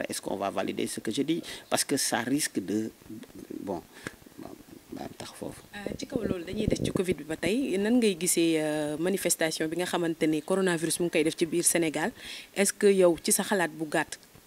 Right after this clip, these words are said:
Speaker 2: jàpp nga ni nit yi ñu ngi respecter les mesures bi nga xamante ne moom la ñu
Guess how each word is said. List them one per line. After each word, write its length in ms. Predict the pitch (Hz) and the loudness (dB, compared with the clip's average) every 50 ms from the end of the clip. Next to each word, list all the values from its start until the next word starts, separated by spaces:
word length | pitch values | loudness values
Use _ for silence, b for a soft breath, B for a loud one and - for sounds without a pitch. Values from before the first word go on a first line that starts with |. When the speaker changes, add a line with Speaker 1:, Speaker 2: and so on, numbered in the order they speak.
| - - - - 185 | -20 -16 -10 -2 4
Speaker 2:
jàpp 240 | 185 190 - - 190 | 4 4 6 6 6
nga 160 | 170 170 170 | 6 6 6
ni 100 | 170 170 | 6 4
nit 160 | 175 175 - | 4 4 2
yi 60 | 180 | 4
ñu 80 | 170 170 | 4 4
ngi 120 | 180 175 | 4 4
respecter 380 | 180 175 - - 175 - - 165 | 4 2 2 2 0 0 2 2
les 140 | 165 160 160 | 4 4 2
mesures 300 | 165 170 160 165 160 151 | 2 2 2 2 2 2
bi 60 | 160 | 0
nga 80 | 156 165 | -4 -4
xamante 360 | - - 160 165 160 165 - 175 | -4 -2 -2 0 -2 -2 -2 -4
ne 140 | 165 151 151 | -4 -2 -2
moom 240 | 156 156 160 165 160 | -2 -2 0 0 0
la 80 | 156 | 0
ñu 420 | 160 156 151 156 151 151 151 147 | 0 0 0 0 0 0 -2 -4